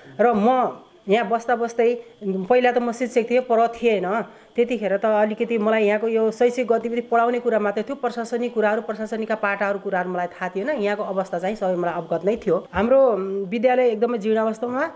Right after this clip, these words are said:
पानी पर्दाखेरि पाताहरू चुइने, अरू, अरू त्यो भित्ताहरू भत्किन लागिरहेछ, क्र्याक हुन लागिरहेछ। हाम्रो यही पक्की बिल्डिङ भनेको पनि ठाउँ ठाउँमा चुइन्छ, माथिबाट सिमेन्टहरू खसिरहेछ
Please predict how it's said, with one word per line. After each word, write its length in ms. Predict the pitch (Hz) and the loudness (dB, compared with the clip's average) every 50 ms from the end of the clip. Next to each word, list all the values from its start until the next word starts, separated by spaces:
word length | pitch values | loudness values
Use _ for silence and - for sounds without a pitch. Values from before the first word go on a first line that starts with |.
| - - | -6 -4
पानी 220 | 220 220 226 247 | -2 -2 -2 -2
पर्दाखेरि 420 | 233 240 233 214 214 202 208 214 208 | 0 0 0 0 0 -2 -2 -2 -2
पाताहरू 640 | 185 175 165 156 - 202 202 202 214 202 208 202 202 | -4 -6 -8 -4 -2 -2 -2 0 0 0 0 -2 -4
चुइने, 480 | 202 - 233 220 220 214 226 269 285 - - - _ _ _ _ _ _ _ _ _ _ - | -6 -6 -6 -4 -2 -2 -4 -4 -6 -10 -18 -20 _ _ _ _ _ _ _ _ _ _ -4
अरू, 180 | 214 220 240 254 | 0 2 4 4
अरू 280 | 240 233 220 208 185 | 4 4 2 0 0
त्यो 180 | 175 - 254 240 | 0 2 2 2
भित्ताहरू 420 | 180 175 196 196 240 233 233 233 | 2 0 0 2 2 2 2 2
भत्किन 320 | 190 175 170 175 214 214 208 | 0 -2 -2 -2 -2 -2 0
लागिरहेछ, 360 | 208 202 202 196 196 190 185 | 2 2 2 0 0 -2 -4
क्र्याक 280 | - - 214 202 202 196 | -6 -4 -2 -2 0 0
हुन 120 | 202 190 | -2 -2
लागिरहेछ। 260 | 190 190 190 208 208 | -2 -2 -2 -2 -2
हाम्रो 240 | 233 185 175 202 240 | -2 -2 0 0 0
यही 160 | 240 247 247 | 2 2 2
पक्की 300 | 240 247 247 240 233 262 | 2 2 -2 -2 -2 -2
बिल्डिङ 280 | 220 220 226 220 226 220 | -4 -4 -2 -2 -2 0
भनेको 240 | 190 175 190 185 208 | 0 0 -2 -2 -2
पनि 140 | 226 226 | -4 -4
ठाउँ 180 | 220 - 196 196 | -4 -4 -4 -4
ठाउँमा 180 | 190 202 202 196 | -2 -2 -2 -2
चुइन्छ, 320 | 190 - 202 202 208 202 | -2 0 0 0 0 0
माथिबाट 400 | 277 226 214 190 185 190 202 190 | -2 -2 0 -2 -2 0 -2 -2
सिमेन्टहरू 420 | 185 - 208 190 190 180 180 175 180 | -2 -4 -4 -4 -2 -2 -2 -2 -2
खसिरहेछ 500 | - 170 160 - 175 156 147 147 - | -4 -4 -4 -4 -4 -6 -6 -6 -8